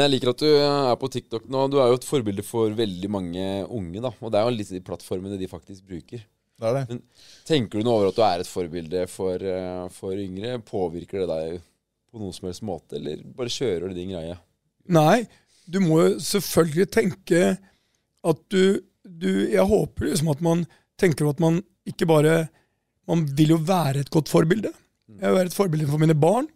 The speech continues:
Speaker 3: sier ikke at jeg alltid lykkes med det. Jeg vil være et forbilde for de som ansatt som jobber hos meg. Jeg vil at de skal være stolt av meg. Jeg vil at de skal være stolt av selskapet, av valgene vi gjør, og holdningene vi har.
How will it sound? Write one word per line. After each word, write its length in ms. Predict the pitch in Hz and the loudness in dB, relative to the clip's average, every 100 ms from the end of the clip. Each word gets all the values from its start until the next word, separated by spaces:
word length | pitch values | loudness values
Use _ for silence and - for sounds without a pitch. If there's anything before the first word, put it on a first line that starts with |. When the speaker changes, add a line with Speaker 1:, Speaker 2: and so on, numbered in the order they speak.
| - | -10
Speaker 3:
sier 200 | - 180 | -4 -2
ikke 140 | 175 | 0
at 40 | 160 | 2
jeg 60 | |
alltid 220 | 151 170 | 2 2
lykkes 180 | - 135 | 2 4
med 120 | 156 185 | 4 4
det. 80 | - _ _ _ _ | 2 _ _ _ _
Jeg 140 | 180 180 | 2 4
vil 80 | 180 | 6
være 160 | 165 | 6
et 80 | 165 | 4
forbilde 320 | 170 143 143 | 2 2 0
for 80 | 156 | 0
de 80 | 160 | -2
som 140 | 139 - | -2 -2
ansatt 720 | 143 135 - - 143 151 - | 0 0 -2 -4 -2 -2 0
som 100 | 160 | 2
jobber 240 | 165 143 147 | 2 2 0
hos 80 | 131 | 2
meg. 200 | 220 359 _ _ - | 0 -2 _ _ 0
Jeg 80 | 185 | 4
vil 80 | 170 | 4
at 60 | 165 | 2
de 60 | |
skal 140 | - 175 | 0 0
være 100 | - | 0
stolt 540 | - - 147 131 - | -2 -2 -2 -2 0
av 60 | 208 | 2
meg. 160 | 320 - _ _ | 2 -2 _ _
Jeg 60 | 175 | 0
vil 80 | 156 | 2
at 20 | |
de 80 | 143 | 0
skal 140 | 170 | 0
være 80 | - | 0
stolt 460 | - 156 139 - 165 | 2 2 2 0 -2
av 40 | |
selskapet, 720 | - 180 - - 156 - - - _ _ | 2 0 0 0 0 0 -6 -8 _ _
av 140 | 165 147 | 0 4
valgene 440 | 151 143 139 160 | 4 4 2 4
vi 80 | 170 | 4
gjør, 400 | 151 170 226 226 - - _ _ | 4 4 6 4 0 -14 _ _
og 80 | 160 - | -4 4
holdningene 480 | 190 139 135 139 151 | 4 4 0 2 4
vi 80 | 139 | 6
har. 300 | 170 262 | 6 2